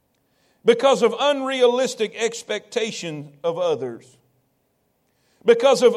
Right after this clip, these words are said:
unrealistic expectation of others. What do you mean by that? Well, on one hand, he said, "Give me time, give me time, please give me time." And he received mercy.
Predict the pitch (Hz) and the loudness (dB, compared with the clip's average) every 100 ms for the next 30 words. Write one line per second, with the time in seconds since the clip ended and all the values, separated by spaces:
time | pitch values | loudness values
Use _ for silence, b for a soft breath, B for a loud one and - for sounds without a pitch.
0 | - 277 294 285 277 262 254 269 277 226 | 2 2 2 0 -4 2 2 2 -4 -6
1 | 220 214 226 - 220 208 - 226 - 170 | -6 -4 -6 -6 -8 -6 -4 -4 -6 -12
2 | 160 165 175 170 190 151 143 110 - _ | -10 -2 -2 4 2 2 -4 -10 -18 _
3 | _ _ _ _ _ _ b b b _ | _ _ _ _ _ _ b b b _
4 | _ _ _ _ _ _ _ _ _ _ | _ _ _ _ _ _ _ _ _ _
5 | - 226 254 240 220 208 208 240 160 - | 0 0 2 -2 0 0 0 -2 -4 -8
6 | - 185 226 254 220 208 220 294 196 196 | -6 -2 0 0 0 -2 -2 -2 -4 -8
7 | 190 226 262 _ _ _ _ _ _ _ | -8 -10 -14 _ _ _ _ _ _ _
8 | _ _ _ 226 - 226 233 277 233 254 | _ _ _ -6 -2 -2 0 -4 -4 -4
9 | 233 202 156 165 302 294 - 247 233 196 | -4 -2 -4 -6 -6 -6 -6 -8 -6 -6
10 | 143 131 302 311 208 151 277 247 214 240 | -10 -12 -8 -6 -6 -8 -8 -8 -8 -8
11 | 220 160 135 - _ _ _ _ _ _ | -6 -6 -10 -16 _ _ _ _ _ _
12 | _ _ _ _ _ 220 233 247 190 - | _ _ _ _ _ -8 -6 -4 -4 -6
13 | 220 196 226 233 - | -10 -6 -4 -4 -4